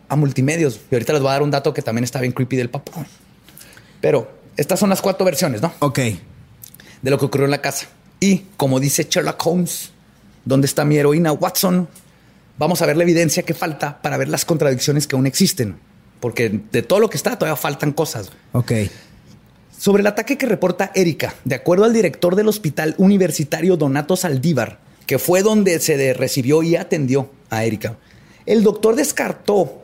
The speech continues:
Speaker 1: que Erika haya sido acuchillada en la vena aorta como aseguraba su madre, porque dijo que, uf, le dieron el cuello y le rebanaron y se iba a morir. Y también dijo que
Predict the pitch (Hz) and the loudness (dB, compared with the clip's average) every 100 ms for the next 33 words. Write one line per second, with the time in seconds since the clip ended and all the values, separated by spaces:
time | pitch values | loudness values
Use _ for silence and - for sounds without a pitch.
0 | - 165 185 226 226 220 214 214 220 220 | -2 2 2 0 -2 -2 2 2 2 2
1 | 220 - 185 175 180 185 147 143 165 156 | 0 0 0 0 0 0 0 0 0 2
2 | 156 147 147 - 151 135 135 123 123 143 | 0 -2 -8 -4 -2 -2 -2 -2 -2 0
3 | 143 135 143 131 - 117 120 131 123 147 | 0 0 -2 -6 -10 -10 -6 -4 -2 -2
4 | 165 147 131 127 151 147 139 131 139 123 | -2 -2 -2 -2 -2 -2 -2 0 -2 -4
5 | 117 104 107 127 120 127 123 113 95 87 | -4 -6 -6 -6 -4 -2 0 -2 -4 -10
6 | - - - - - - _ 208 214 226 | -20 -20 -20 -20 -20 -20 _ 2 2 2
7 | 208 202 165 143 - - _ _ _ _ | 4 4 2 0 -6 -20 _ _ _ _
8 | - _ _ 117 180 196 143 131 - - | -20 _ _ -2 0 0 0 -2 -8 -20
9 | _ - - _ - 185 165 - | _ -20 -20 _ 0 2 0 -6